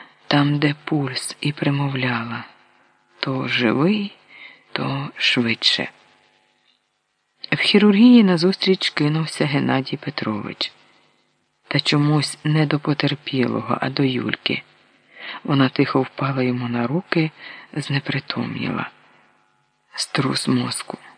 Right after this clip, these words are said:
"Та оближте ви цього п'яницю. Чорти його не вхоплять. Зараз накладемо на ногу гіпс та й по всьому.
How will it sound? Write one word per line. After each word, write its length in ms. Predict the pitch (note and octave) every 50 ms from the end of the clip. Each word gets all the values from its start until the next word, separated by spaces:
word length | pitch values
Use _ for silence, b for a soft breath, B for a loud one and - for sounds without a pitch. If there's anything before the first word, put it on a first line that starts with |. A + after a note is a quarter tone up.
| _ _ _ _ _ _ _ _ _ _ _ _ _ _ _ _ _ _ _ _ _ _ _ _ _ _ _ _ _ _ _ _ _ _ -
"Та 260 | - A3 A3 F#3+ G3
оближте 640 | G3 F#3 G3 G#3 G#3+ G#3 G3+ F3+ - - - - A2+
ви 100 | A2 A2+
цього 280 | A2 - B2+ B2 C3 C3+
п'яницю. 640 | - - C#3 C#3 C#3 C#3 B2+ A#2+ - - - G#2 - - _ _ _ _ _ _ B B B B B
Чорти 440 | - - D3+ C#3 D3 - - E3+ F3
його 220 | E3+ E3 E3 D#3+
не 120 | D#3+ E3
вхоплять. 720 | D#3+ D3+ - - - D3+ D3 C3+ - B2+ A#2+ G#2+ - - - _ _ _ _ _ _ B B B B B B B
Зараз 600 | B D3 D3 E3+ F3 E3+ D#3+ D3+ D3 - - -
накладемо 840 | D#3 D3 D3+ D3 D3 - D3+ D3+ D3+ D3 D3 D#3 D#3 D#3 D3+ C#3+ C#3 C3+
на 120 | C#3 C3
ногу 380 | C3+ C#3 C#3+ C3+ C3 A#2+ A2+ A2
гіпс 480 | A2 - - F#3+ G#3 G#3 - - -
та 180 | - - - A#3
й 60 | B3
по 200 | - - - A2+
всьому. 580 | G#2+ - - - - A#2 B2+ A#2+ A#2 A#2 A#2